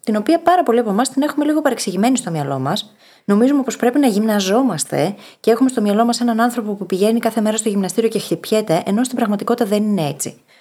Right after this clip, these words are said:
Αυτό που χρειαζόμαστε κάθε μέρα και αυτό που θα κάνουμε τώρα είναι ένα πάρα πολύ σημαντικό reframe,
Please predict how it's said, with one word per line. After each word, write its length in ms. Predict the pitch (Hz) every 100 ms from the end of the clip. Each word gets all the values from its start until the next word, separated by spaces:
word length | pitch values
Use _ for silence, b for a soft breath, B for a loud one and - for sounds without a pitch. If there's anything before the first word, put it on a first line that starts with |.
| b
Αυτό 240 | - 175 226
που 80 |
χρειαζόμαστε 560 | - 269 240 220 233 214
κάθε 260 | 196 202 214
μέρα 360 | 190 170 156
και 140 | 160 180
αυτό 180 | -
που 120 | 190 220
θα 100 | 170
κάνουμε 280 | 196 202
τώρα 200 | 185 196
είναι 100 | 190
ένα 140 | 196 202
πάρα 320 | 202 208 269
πολύ 160 | 240 165
σημαντικό 420 | 175 156 143 147
reframe, 520 | 143 - 139 131 147